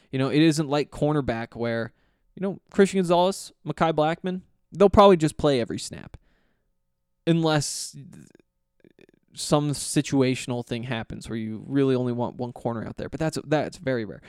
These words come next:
Um, defensive line, you rotate those guys in and out. And, uh, losing Doss,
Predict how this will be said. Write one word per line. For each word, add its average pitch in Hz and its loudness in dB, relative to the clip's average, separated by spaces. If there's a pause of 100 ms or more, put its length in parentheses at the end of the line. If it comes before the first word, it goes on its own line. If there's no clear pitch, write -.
(220)
Um, 135 0 (800)
defensive 180 2
line, 151 2
you 135 0
rotate 139 2
those 131 0
guys 120 0
in 127 -2
and 110 -6
out. 117 -6 (460)
And, 120 -2
uh, 110 -2 (960)
losing 156 6
Doss, 123 2